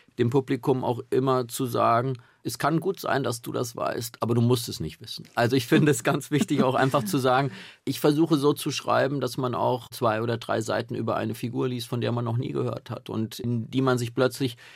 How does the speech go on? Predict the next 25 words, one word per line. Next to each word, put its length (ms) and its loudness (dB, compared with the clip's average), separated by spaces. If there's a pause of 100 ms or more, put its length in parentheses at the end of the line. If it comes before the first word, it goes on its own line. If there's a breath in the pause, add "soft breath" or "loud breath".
(120)
hineinvertiefen 880 0
kann, 360 0
weil 200 2
ich 140 -4
versuche, 400 -2
sie 160 0
als 160 -2
Mensch 320 0
zu 100 -4
erzählen 580 -2
und 160 -2
eben 200 0
nicht 260 -2
nur 160 -2
als 200 -2
eine 200 -4
Teil 240 -2
der 80 -4
Kulturgeschichte, 800 -4
sondern 220 -4
als 200 -6
ein 140 -4
Mensch, 300 -4
der 120 -2
gerade 380 0